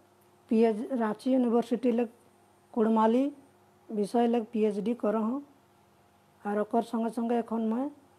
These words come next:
झारखंड सरकार हाई स्कूल शिक्षक कुड़माली माने हूँ। तो हमरे, ए, हमर जाइतेक भाखी,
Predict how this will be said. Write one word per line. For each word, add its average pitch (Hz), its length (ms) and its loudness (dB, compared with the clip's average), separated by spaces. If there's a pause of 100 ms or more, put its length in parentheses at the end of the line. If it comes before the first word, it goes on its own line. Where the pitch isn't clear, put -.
(160)
झारखंड 208 460 -2
सरकार 220 420 -2
हाई 196 280 0
स्कूल 226 280 -2
शिक्षक 240 420 -4 (720)
कुड़माली 214 440 4
माने 202 280 0
हूँ। 151 260 -6 (3250)
तो 254 100 8
हमरे, 254 420 6 (720)
ए, 254 340 4 (140)
हमर 233 340 0 (880)
जाइतेक 220 500 6
भाखी, 196 440 0